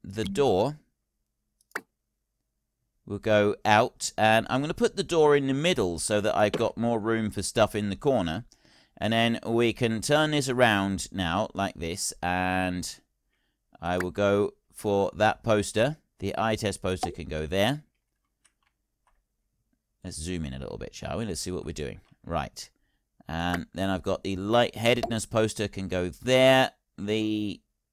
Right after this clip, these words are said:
Yukon plant can go here. That's gonna go right in front of the window. That plant can go over in the corner.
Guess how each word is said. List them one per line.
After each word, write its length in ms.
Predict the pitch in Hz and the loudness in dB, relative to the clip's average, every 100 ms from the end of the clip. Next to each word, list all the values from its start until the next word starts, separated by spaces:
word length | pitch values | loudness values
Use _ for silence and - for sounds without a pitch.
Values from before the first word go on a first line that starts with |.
| _ _ - - _ _ _ | _ _ -14 -14 _ _ _
Yukon 560 | 110 143 165 165 131 113 | -12 -10 -4 -2 0 0
plant 640 | 117 110 107 - - - - _ _ _ _ _ _ _ _ _ - | 0 2 0 -2 -8 -10 -16 _ _ _ _ _ _ _ _ _ -16
can 120 | 92 | -6
go 220 | 95 95 | 0 0
here. 440 | 95 104 98 151 165 _ _ _ _ _ _ _ _ _ _ _ _ _ | 2 4 4 2 -4 _ _ _ _ _ _ _ _ _ _ _ _ _
That's 140 | - - | -20 -16
gonna 160 | - | -10
go 180 | 107 110 | -2 -2
right 260 | 104 151 147 | 0 0 -2
in 60 | |
front 200 | - 131 | -2 -4
of 40 | - | -2
the 80 | 113 | -2
window. 380 | 117 95 92 - | 0 2 2 -2
That 320 | 101 147 - | -4 -4 -4
plant 360 | 113 107 101 - | -2 -2 -2 -8
can 160 | 104 | -8
go 180 | 101 104 | -2 0
over 220 | 104 92 | 0 -2
in 80 | 92 | -6
the 60 | - | -4
corner. 520 | 139 143 107 101 | 0 2 2 0